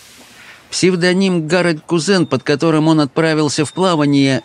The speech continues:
я обнаружила на полях записей господина Крейвена в его кабинете.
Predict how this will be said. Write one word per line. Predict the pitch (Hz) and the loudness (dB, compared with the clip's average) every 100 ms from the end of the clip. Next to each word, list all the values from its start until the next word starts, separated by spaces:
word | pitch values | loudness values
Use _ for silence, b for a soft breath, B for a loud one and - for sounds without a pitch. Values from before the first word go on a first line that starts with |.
| - | -2
я | 135 175 | 0 0
обнаружила | 170 170 185 151 160 156 147 - | 2 0 0 0 0 2 0 0
на | 117 143 | 0 0
полях | 160 170 160 | 0 0 0
записей | 127 185 170 127 - 131 | 0 0 0 -2 -2 -2
господина | 127 - 147 151 160 147 | 0 0 0 2 2 2
Крейвена | 170 180 131 107 110 | 0 2 2 2 2
в | |
его | 117 147 139 | 2 2 0
кабинете. | 143 151 147 - 131 | 0 2 2 0 -8